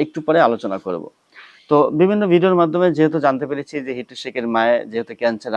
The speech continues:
আক্রান্ত, এখন তার মাকে, আহ, কেউ কেউ বলতেছেন যে, আহ, বিদেশে নিয়ে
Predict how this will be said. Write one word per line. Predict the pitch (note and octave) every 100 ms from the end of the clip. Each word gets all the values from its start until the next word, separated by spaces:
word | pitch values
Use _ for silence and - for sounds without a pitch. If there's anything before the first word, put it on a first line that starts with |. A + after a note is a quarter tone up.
| A2
আক্রান্ত, | B2+ C3 C3+ A2+ C#3 _ _ _ _ _ _ - _
এখন | B2+ B2 D3 C#3
তার | C3 C3
মাকে, | B2 A#2+ A#2 C3+ B2 - _ _ -
আহ, | G#2 G#2 F#2+ -
কেউ | C#3 C3+ C#3
কেউ | C#3 C3 B2
বলতেছেন | A2+ B2+ B2+ A#2+
যে, | A2+ A#2 A2 _ _ _
আহ, | F#2+ G2 G2 F#2+ G2
বিদেশে | A2+ A#2+ B2 B2+
নিয়ে | A#2 A#2